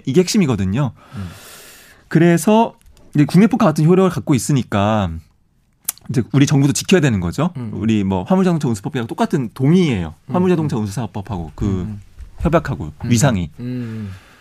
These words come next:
Speaker 1: 근데 이제 화물연대에서는 이제 그 강제노동 업무 개시 명령이 결국 강제노동을 시키는 거다라고 주장하면서 아이엘오에 개입을 요청한 거고요. 긴급 개입 요청을 한 거고
Speaker 2: 음.
Speaker 1: 아이엘오가 사무총장 명의의
Speaker 2: 음.
Speaker 1: 서한을 보내서
Speaker 2: 음.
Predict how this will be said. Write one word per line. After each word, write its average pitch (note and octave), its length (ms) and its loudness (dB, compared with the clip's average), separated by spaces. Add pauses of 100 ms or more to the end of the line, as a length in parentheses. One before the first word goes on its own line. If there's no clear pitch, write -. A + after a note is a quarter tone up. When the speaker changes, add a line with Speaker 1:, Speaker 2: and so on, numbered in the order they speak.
(440)
Speaker 1:
근데 E3 320 4
이제 D#3+ 140 2 (100)
화물연대에서는 F#3+ 680 4
이제 C#3 200 2
그 D3 380 4
강제노동 D#3 640 2
업무 C3+ 180 4
개시 E3+ 200 2
명령이 A#2+ 460 2
결국 G#2 220 -2
강제노동을 C3 680 0
시키는 A3 340 2
거다라고 G#2 1000 -2
주장하면서 C3+ 840 0 (400)
아이엘오에 C3 720 0
개입을 B2+ 300 2
요청한 B2+ 360 0
거고요. B2+ 440 -2 (260)
긴급 C#3 420 2
개입 B2 220 0
요청을 A2+ 320 0
한 C3 140 -4
거고 G#2+ 320 -2
Speaker 2:
음. G#2 200 -6 (600)
Speaker 1:
아이엘오가 B2+ 360 2
사무총장 C#3+ 540 0
명의의 G#2 540 2 (180)
Speaker 2:
음. G#2 220 -10
Speaker 1:
서한을 D3 340 2
보내서 F#2 580 -2
Speaker 2:
음. G#2+ 140 -10